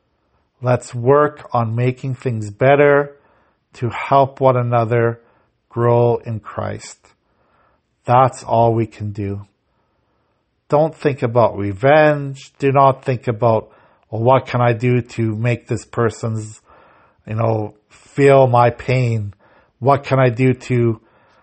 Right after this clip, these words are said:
make this person really, you know, um, uh, really upset and, and, and get my revenge upon them. We can't think that way. That's not the way Christians think.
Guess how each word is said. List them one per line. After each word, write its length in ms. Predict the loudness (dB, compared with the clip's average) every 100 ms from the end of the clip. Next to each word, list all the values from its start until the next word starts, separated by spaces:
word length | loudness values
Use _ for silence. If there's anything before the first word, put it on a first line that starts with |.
| _ -4
make 280 | -4 -2
this 200 | -4 -4
person 840 | -6 0 0 0 -2 -2 -2 -6 -12 _ _ _ _
really, 800 | -4 4 6 6 6 4 0 -4 _ _ _ _ _ _
you 100 | -4
know, 440 | 0 2 0 -4 _ _
um, 520 | -8 -4 -4 -4 -8 -16 _ _ _ _ _ _ _ _ _ _ -20
uh, 220 | -18 -20 -20 -20 -20 -20 -20 -20 -20 -12
really 540 | 2 6 6 6 4
upset 680 | 2 -4 -16 0 4 4 2
and, 180 | -6 -4
and, 280 | -4 -4 -4
and 260 | -6 -4
get 220 | 0 0 2
my 120 | 2
revenge 520 | 2 2 0 0 0
upon 400 | -4 -2 -4 -2
them. 280 | -6 -8 -12 _ _ _ _ _
We 120 | _
can't 220 | -6 -6 -6
think 260 | -12 -10
that 240 | -8 -6 -6
way. 220 | -10 -12 _ _ _ _ _ _ _ _ _ _
That's 400 | -6 -6 -6 -16 -8
not 500 | -2 0 0 0 -6
the 100 | -4
way 260 | 0 -2
Christians 600 | -4 -10 -12 -10 -10 -12
think. 280 | -10 -10